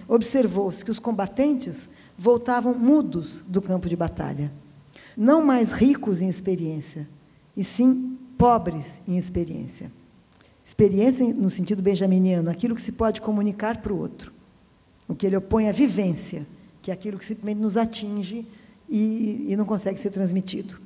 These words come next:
Apesar da intensidade daquilo que os soldados viveram nas trincheiras, eles voltavam incapazes de transmitir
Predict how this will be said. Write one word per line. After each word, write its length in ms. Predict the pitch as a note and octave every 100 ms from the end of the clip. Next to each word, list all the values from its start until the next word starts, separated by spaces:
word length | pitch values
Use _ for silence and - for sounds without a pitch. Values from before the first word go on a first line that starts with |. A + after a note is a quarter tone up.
| - _ _ _ _ _ - - -
Apesar 640 | F#3+ F#3+ A3+ F3 B3 D#4+
da 80 | C#4+
intensidade 720 | C#4+ C#4 C4+ C4+ G#3 G3+ F3+
daquilo 320 | F#3 F#3 A#3
que 100 | A3
os 60 | G#3+
soldados 460 | G#3+ G3 G3 F#3 D#3
viveram 320 | F3+ G3+ G3
nas 160 | F#3
trincheiras, 840 | - E3+ D3 - C#4+ G3 D3 - - - _ _ - -
eles 220 | G#3+ A#3+ A#3+
voltavam 600 | B3+ B3 C4 C#4+ C4 B3+
incapazes 760 | D4+ D#4+ D4 D#4 C4+ D4 B3
de 80 | A3+
transmitir 640 | A#3 A#3 G#3+ G#3+ F#3 C#3